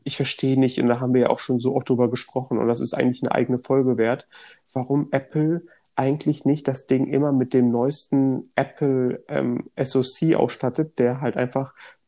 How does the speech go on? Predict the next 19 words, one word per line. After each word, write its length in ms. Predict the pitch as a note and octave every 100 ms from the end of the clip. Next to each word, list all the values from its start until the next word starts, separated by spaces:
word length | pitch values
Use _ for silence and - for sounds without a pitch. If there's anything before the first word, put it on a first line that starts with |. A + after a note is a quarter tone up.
| _ -
äh, 100 | B2+
leistungstechnisch 1160 | A#2 A2+ D3 - C3+ - C3+ - C3 B2 - - _
allen 320 | - C3 D3+ C#3+
davonfliegt 960 | C3+ - D3 D3 - B2 C#3 F3+ - - - - -
und 320 | C3+ B2+ B2 - -
das 260 | E3+ -
dann 160 | F#3 F3
zusammen 400 | - C#3+ D3+ D#3+
mit 160 | D3+
so 100 | -
einer 220 | C#3+ C3+ B2+
Gaming- 540 | B2+ C#3+ D#3+ D#3 D3
oder 200 | - C3
Entwickler, 800 | C3 A#2+ D#3+ - C3+ C3 - -
äh, 180 | - -
Community, 840 | - C#3 B2+ B2 B2+ B2+ - C#3 D3+ - _ -
ähm, 300 | B2 A#2 - -
Indie-Gaming-Entwickler-Community 2250 | C#3+ E3 C3 B2+ E3 E3 C3 A#2 A#2 A2+ A2 A#2+ A2+ A#2 B2 B2 A#2+ A#2+ B2 B2 - D3+
gepaart, 680 | - C#3+ - C#3+ C3+ F3 -